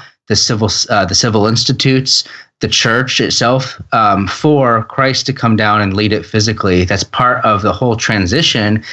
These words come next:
And so therefore, if you're gonna run a society based on this thing, you've gotta have a legal system. And the legal system, of course, is going to be, um, the very legal system that God put into effect, you know, two thousand years ago.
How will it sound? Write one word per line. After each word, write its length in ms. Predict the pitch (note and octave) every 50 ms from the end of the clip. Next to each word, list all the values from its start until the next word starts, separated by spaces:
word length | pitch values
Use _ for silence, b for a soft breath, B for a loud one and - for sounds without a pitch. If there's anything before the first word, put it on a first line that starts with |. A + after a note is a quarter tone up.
| B B B
And 100 | C3 A2+
so 180 | - B2+ A2+
therefore, 600 | G#2+ A#2+ A#2+ C#3 D3 C#3 - C3+ A#2+ A2+ A2 G#2+ G#2+
if 160 | G#2 G2 -
you're 80 | B2+ G#2+
gonna 220 | A#2 A2+ G#2+ G2+
run 160 | G#2+ A2+ A#2
a 60 | A2+ G#2+
society 560 | - - F#2 - - A2+ A#2+ B2+ B2 A2+ G2
based 340 | F2 G#2 C3+ D3+ C#3 - -
on 120 | A#2 G#2
this 160 | G2 F#2 -
thing, 260 | - - G#2+ G#2 G2 F#2+
you've 180 | G2 F#2 F#2
gotta 240 | - A#2+ B2 A2+ G#2
have 220 | F#2 A#2 A2 G2+
a 20 | G2
legal 340 | E2+ G2 C3 D3+ D3 B2 G2+
system. 560 | - - G2 E2+ - - G#2 F#2+ G2+ G2+ G2+ B B B B B B B
And 300 | A#2+ A2+ A2 G#2+ G2+ F#2+
the 80 | E2+ F2+
legal 300 | F2+ B2 D3 D3 C#3+ A2+
system, 360 | - - - - - A#2 G#2
of 140 | F2+ - -
course, 560 | - - - E3+ E3 B2 G#2+ A2+ - - -
is 100 | A2 G2
going 240 | - B2+ A#2+ A#2 G#2+
to 80 | A2 G2+
be, 420 | F#2 A2+ A2 G#2+ G#2+ G#2+ G#2 G2 B B B B B B B
um, 340 | A2+ G#2 G#2 G2+ G2+ G2+ G2
the 100 | F#2 G2
very 460 | F2 A#2 A#2 A2+ A2+ A2+ A2 A2 - -
legal 240 | F#2+ G2 A2+ A2 A2+
system 400 | - - A#2 G#2 - - A#2 A2
that 80 | G#2 G2+
God 320 | F2 G2+ G#2 G#2+ G#2 -
put 160 | - G2 G#2+
into 560 | A2 G#2+ G#2+ G2+ - A2 G#2+ G#2+ G#2+ G#2+ G2 - B B B B
effect, 560 | G#2 F2+ - G#2+ G2+ G#2+ G#2 - - - - -
you 80 | - A2+
know, 160 | G#2 G2 G2
two 160 | - - G#2+
thousand 300 | A2+ G#2+ G#2+ G2+ G#2 A2
years 180 | B2+ C#3+ C#3 -
ago. 280 | E2 D#2+ D#2 D2+ D2+